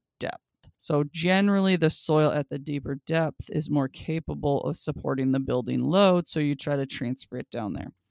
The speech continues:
Whereas a spread footing transfers the building load to the soil and doesn't extend more than a few feet into the ground. So later we're gonna talk a little bit about the pier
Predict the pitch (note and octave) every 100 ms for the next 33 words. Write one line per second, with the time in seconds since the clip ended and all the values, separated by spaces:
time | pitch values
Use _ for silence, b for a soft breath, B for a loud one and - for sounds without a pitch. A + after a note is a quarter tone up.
0 | - E3 E3+ D#3+ D3+ - D#3 E3 - -
1 | - F3+ A#3 D#4 B3+ - C#3 C3+ C3+ F3
2 | - D3+ C#3+ - D3 - D3 C#3 C#3+ C#3
3 | C#3+ C#3+ C#3 C#3 - C3+ B2 - - A#3
4 | A3+ C#3 A#2+ C#3+ - D3+ C#3+ C#3+ D3+ D3+
5 | D3 D3 - - D3+ C#3 D3 E3 F#3 F3
6 | D3+ D3 - D3+ C#3+ - D3+ C#3 - D3
7 | C#3 C3 B2 B2 G#2+ C2 - - - -
8 | D3+ D3+ F3 F3+ E3+ E3 D#3 D3+ D3+ D3
9 | C#3+ - - D3+ F3+ F3+ E3 D#3+ D3+ D3+
10 | D3 - D3 - G3+ G#3 G#3 G#3+